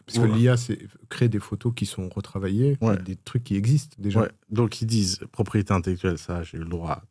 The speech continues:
Speaker 2: tout, c'est du vol, je sais pas quoi. C'est, euh, ça va mettre les artistes au chômage,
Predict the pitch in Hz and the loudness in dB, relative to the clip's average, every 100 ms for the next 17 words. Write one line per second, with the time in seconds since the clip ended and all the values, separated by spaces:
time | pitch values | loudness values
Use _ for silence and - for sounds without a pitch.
0 | - 92 87 - 92 85 82 90 87 - | -14 -10 -10 -6 -6 -6 -6 -6 -6 -8
1 | 80 - 123 151 - _ _ - - - | -8 0 0 0 -4 _ _ -20 -20 -20
2 | _ _ _ - - 135 131 123 104 104 | _ _ _ -2 2 4 6 8 6 6
3 | 101 95 110 110 98 98 90 87 - - | 4 4 4 4 2 2 0 -2 -6 -12
4 | - - 95 117 139 143 131 | -8 -4 2 4 6 4 2